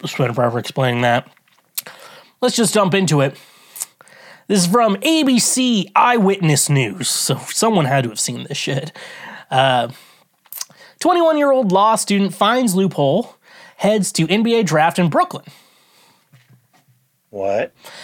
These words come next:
Speaker 1: In just a few days, basketball's brightest young stars are hoping to hear their names called in the N B A draft. Names like Vic-, Victor Wembanyama,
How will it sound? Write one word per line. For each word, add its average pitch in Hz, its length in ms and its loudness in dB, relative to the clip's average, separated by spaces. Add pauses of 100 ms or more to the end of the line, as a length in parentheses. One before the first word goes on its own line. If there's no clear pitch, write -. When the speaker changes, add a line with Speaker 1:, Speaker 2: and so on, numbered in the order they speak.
(220)
Speaker 1:
In 208 100 2
just 311 160 0
a 214 60 2
few 302 240 0
days, 269 300 2
basketball's 208 420 0
brightest 233 500 0
young 220 200 2
stars 196 340 2
are 156 80 2
hoping 196 280 0
to - 120 -6
hear 277 260 -4
their 233 160 0
names 202 300 -2
called 196 340 0
in 156 180 -2
the 139 140 -4
N 269 140 -2
B 247 140 0
A 254 100 2
draft. 233 340 -2 (280)
Names 262 340 2
like 135 240 0
Vic-, 139 400 -2 (160)
Victor 233 560 0 (460)
Wembanyama, 226 880 2